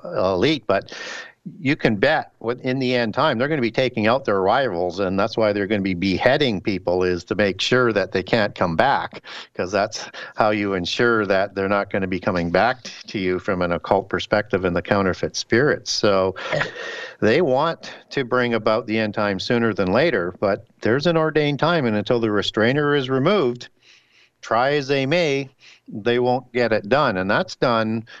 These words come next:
for the simple reason is, is that we're in the age of the Gentiles right now, so all the numbers of the Gentiles can be fulfilled. And those names were written in the book of life from before creation, and everybody will have a chance to keep their names in the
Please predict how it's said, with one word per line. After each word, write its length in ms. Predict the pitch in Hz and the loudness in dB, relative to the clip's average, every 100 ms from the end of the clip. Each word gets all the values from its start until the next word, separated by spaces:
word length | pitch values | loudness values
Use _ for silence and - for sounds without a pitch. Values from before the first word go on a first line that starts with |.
| - | -10
for 100 | 123 | -6
the 80 | 104 | -2
simple 320 | - 151 147 | 0 2 2
reason 460 | 120 120 110 113 110 | 4 2 2 0 2
is, 200 | 107 101 | 2 0
is 120 | 101 | 2
that 180 | 104 107 | 2 2
we're 120 | 104 | 2
in 80 | 110 | 2
the 80 | 104 | 2
age 220 | 107 139 | 2 0
of 80 | 147 | -2
the 80 | 135 | 0
Gentiles 640 | 117 107 - 104 92 92 | 0 0 2 2 2 0
right 180 | 95 95 | -2 0
now, 220 | 92 92 | 0 0
so 140 | 98 | 2
all 180 | 90 113 | 2 4
the 100 | 113 | 2
numbers 320 | 123 123 120 | 0 2 0
of 100 | 113 | 0
the 80 | 107 | 0
Gentiles 560 | 104 107 104 101 101 - | 0 0 2 2 0 -2
can 200 | 101 95 | -4 -2
be 120 | 95 | -4
fulfilled. 720 | - 87 - 110 82 - - - - - - - | -2 -4 0 0 0 -2 -12 -12 -10 -10 -8 -2
And 400 | 98 95 95 92 | 2 2 2 2
those 180 | 113 | 2
names 280 | 123 131 127 | 2 0 0
were 120 | 101 | 0
written 240 | 101 139 139 | 2 0 0
in 140 | 127 | 0
the 80 | 123 | 2
book 220 | 113 117 | 0 -2
of 80 | 101 | 0
life 260 | 101 107 110 | 2 2 0
from 160 | 107 | -4
before 320 | 95 98 107 | -2 0 0
creation, 540 | 113 139 143 131 - 107 | 0 0 0 0 0 0
and 120 | 95 | 0
everybody 420 | 98 113 131 135 | 0 2 2 2
will 140 | 131 120 | 2 2
have 200 | 117 113 | 0 -2
a 40 | |
chance 400 | - 120 110 - | -2 0 0 -2
to 380 | - - 104 98 | -6 -2 0 0
keep 240 | - 120 | 0 -2
their 120 | 120 107 | 0 2
names 440 | 107 107 101 90 - | 2 2 0 -2 -2
in 200 | 120 135 | 0 2
the 200 | 151 139 | 2 0